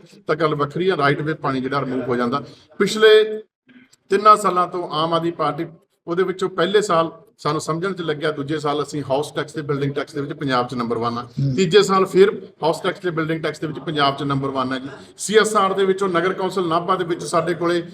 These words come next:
Speaker 1: ਕੂੜਾ ਚੱਕਣ ਵਾਲੀਆਂ ਗੱਡੀਆਂ, ਸਾਡੇ ਕੋਲੇ ਪੌਪ ਮਸ਼ੀਨ, ਸਾਡੇ ਕੋਲੇ ਜੇ ਸੀ ਬੀ ਮਸ਼ੀਨ, ਸਾਡੇ ਕੋਲੇ ਟਰੈਕਟਰ, ਟਰਾਲੀਆਂ ਸਾਰੀਆਂ ਆਪ ਦੀਆਂ ਨੇ। ਔਰ ਅਸੀਂ ਐਸ ਟੀ ਪੀ ਨਾਭੇ 'ਚ ਬਣ ਕੇ ਤਿਆਰ ਹੈ, ਭਾਸੋਂ ਦੇ ਵਿੱਚ ਮੈਂ ਉਦਘਾਟਨ ਕੀਤਾ ਸੀ, ਉਹ ਵੀ ਬਣ ਕੇ ਤਿਆਰ ਹੋ ਰਿਹਾ।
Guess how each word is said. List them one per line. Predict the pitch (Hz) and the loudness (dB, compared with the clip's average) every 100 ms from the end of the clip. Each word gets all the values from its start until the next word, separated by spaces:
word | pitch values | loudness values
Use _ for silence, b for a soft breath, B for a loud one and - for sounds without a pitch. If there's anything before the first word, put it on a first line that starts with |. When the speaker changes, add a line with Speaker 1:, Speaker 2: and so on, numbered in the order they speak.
| B _ | B _
Speaker 1:
ਕੂੜਾ | 170 185 | 2 2
ਚੱਕਣ | 180 170 175 | 4 0 -2
ਵਾਲੀਆਂ | 156 156 156 | 0 0 -2
ਗੱਡੀਆਂ, | 147 135 147 156 156 | -2 -2 0 0 0
ਸਾਡੇ | 143 147 151 | 0 -2 -2
ਕੋਲੇ | 151 151 | 0 -2
ਪੌਪ | 151 - 143 151 151 | -2 0 0 0 -2
ਮਸ਼ੀਨ, | 151 160 151 | -4 -2 -4
ਸਾਡੇ | 147 147 151 | -2 -2 -2
ਕੋਲੇ | 151 147 151 B B _ | 0 0 0 B B _
ਜੇ | 160 175 | 4 4
ਸੀ | 180 | 2
ਬੀ | 175 | -4
ਮਸ਼ੀਨ, | 165 156 160 | -4 -4 -4
ਸਾਡੇ | 156 160 151 | -2 0 0
ਕੋਲੇ | 151 151 | 0 -2
ਟਰੈਕਟਰ, | 151 165 131 - 165 | 0 0 0 -6 -8
ਟਰਾਲੀਆਂ | 139 151 156 170 170 156 - | -2 0 2 2 0 -4 -14
ਸਾਰੀਆਂ | - 160 175 165 | 0 2 4 2
ਆਪ | 139 | 0
ਦੀਆਂ | 143 135 | -4 -4
ਨੇ। | 123 127 _ _ _ - | -6 -12 _ _ _ -2
ਔਰ | 190 214 214 - - | 0 0 -2 -8 -8
ਅਸੀਂ | 165 220 220 | -4 -4 0
ਐਸ | 185 - | -2 0
ਟੀ | 226 | -4
ਪੀ | 190 196 | -2 -2
ਨਾਭੇ | 175 165 170 | 0 0 2
'ਚ | 196 | 2
ਬਣ | 175 170 | 2 0
ਕੇ | 165 175 | 0 -2
ਤਿਆਰ | 170 156 | 0 2
ਹੈ, | 156 | 2
ਭਾਸੋਂ | 160 175 151 160 | 2 2 2 -2
ਦੇ | 156 | -4
ਵਿੱਚ | 156 151 | -6 -6
ਮੈਂ | 156 | -6
ਉਦਘਾਟਨ | 151 147 151 | -2 -2 -2
ਕੀਤਾ | 143 143 156 | -6 -4 -2
ਸੀ, | 147 | -2
ਉਹ | 151 | -2
ਵੀ | |
ਬਣ | 160 151 | -2 -2
ਕੇ | 151 | -4
ਤਿਆਰ | 147 143 135 | -2 0 2
ਹੋ | 135 | 2
ਰਿਹਾ। | 131 | 0